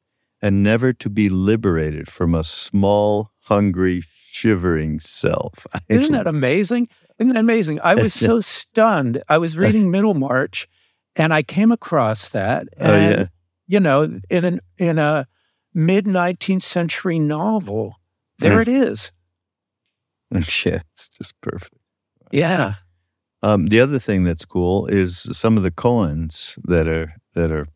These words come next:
Speaker 1: of course, they're a primary teaching, uh,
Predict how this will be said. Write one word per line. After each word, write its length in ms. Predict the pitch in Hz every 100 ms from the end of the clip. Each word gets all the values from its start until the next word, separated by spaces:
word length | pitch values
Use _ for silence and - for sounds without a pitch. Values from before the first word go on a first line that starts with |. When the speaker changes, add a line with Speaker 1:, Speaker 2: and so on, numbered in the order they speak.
| 87
Speaker 1:
of 160 | 82
course, 400 | - 92 78 - - _ _ _ _ _
they're 240 | - 85 78
a 80 | 78 _ _ _
primary 960 | - 101 107 113 98 85 82 80 - -
teaching, 600 | - 117 117 87 78 - - _ _ _ _
uh, 240 | 95 85